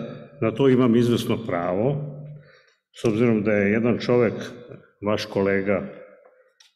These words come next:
Hugo Klein, bio i moj kolega, jer je, jer, jer se pored psihoanalize bavio i pozorišnom režijom. I šta više, bio moj kolega na Fakultetu dramskih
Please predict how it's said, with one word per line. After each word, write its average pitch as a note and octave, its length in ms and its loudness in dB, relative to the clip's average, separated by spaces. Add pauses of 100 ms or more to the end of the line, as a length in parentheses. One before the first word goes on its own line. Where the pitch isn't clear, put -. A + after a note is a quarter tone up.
(140)
Hugo G#2 300 0
Klein, G#2 420 2 (260)
bio A#2 180 4
i A2 80 4
moj A2+ 280 2
kolega, E2+ 600 -6 (800)
jer F#2+ 180 -2
je, G2 500 -6
jer, A2 180 -2 (180)
jer A2+ 200 0
se - 260 -4
pored A#2+ 260 2 (100)
psihoanalize A2 840 0
bavio G#2+ 400 2
i G2+ 140 0
pozorišnom G#2 600 0
režijom. F#2 500 -2 (1000)
I - 60 -6
šta - 160 -4
više, A2+ 320 2
bio A#2+ 340 4 (280)
moj A#2+ 220 4
kolega A#2 380 2
na G2+ 160 0
Fakultetu G#2+ 600 -4
dramskih G2 500 -4